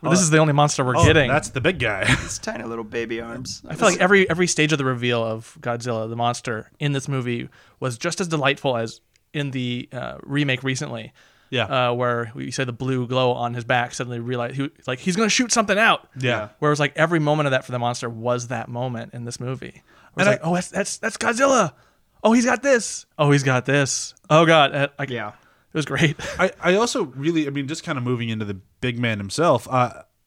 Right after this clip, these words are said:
Speaker 2: I like that they weren't afraid to play with him a little bit. Like, I feel,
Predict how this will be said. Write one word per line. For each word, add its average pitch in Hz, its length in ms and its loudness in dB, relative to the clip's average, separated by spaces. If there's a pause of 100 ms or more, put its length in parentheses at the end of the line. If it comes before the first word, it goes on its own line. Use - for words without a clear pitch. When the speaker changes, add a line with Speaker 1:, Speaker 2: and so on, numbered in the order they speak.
(220)
Speaker 2:
I 139 80 2
like 151 300 4
that 156 100 -12
they 143 120 -2
weren't 139 300 -2
afraid 127 480 -4
to 117 120 -6
play 113 480 -4
with 98 200 -8
him 67 140 -18
a 98 80 -12
little 95 240 -8
bit. 80 320 -18
Like, 117 300 -6 (500)
I 139 100 2
feel, 208 400 2